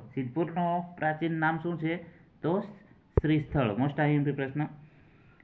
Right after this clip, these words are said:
ગુજરાતનું કયું સ્થાપિત છે? ગુજરાતની પ્રથમ બહુમાળી ઇમારત ગણાય છે? તો રુદ્રમહાલય.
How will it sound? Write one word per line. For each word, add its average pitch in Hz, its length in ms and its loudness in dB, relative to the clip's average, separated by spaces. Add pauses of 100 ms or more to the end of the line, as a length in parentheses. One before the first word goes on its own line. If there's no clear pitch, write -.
ગુજરાતનું 160 520 6
કયું 202 200 6
સ્થાપિત 175 360 2
છે? 180 40 2
ગુજરાતની 143 540 2
પ્રથમ 160 400 -2
બહુમાળી 147 520 2 (200)
ઇમારત 131 360 4
ગણાય 123 260 4
છે? 170 200 0
તો - 180 0 (160)
રુદ્રમહાલય. 117 720 0